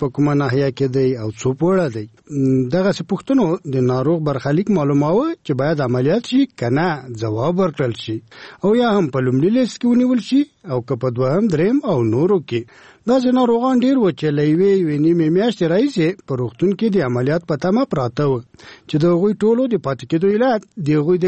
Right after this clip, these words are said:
کمې تنخوا کارونه او خام واړه کورونه وو. د ناروغ به چې څومره کور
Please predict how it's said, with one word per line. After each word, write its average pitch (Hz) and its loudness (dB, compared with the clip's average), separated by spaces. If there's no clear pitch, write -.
کمې 196 2
تنخوا 190 0
کارونه 220 2
او 131 0
خام 165 0
واړه 151 0
کورونه 156 2
وو. 120 -4
د - 0
ناروغ 214 0
به 220 0
چې 202 0
څومره 226 2
کور 214 2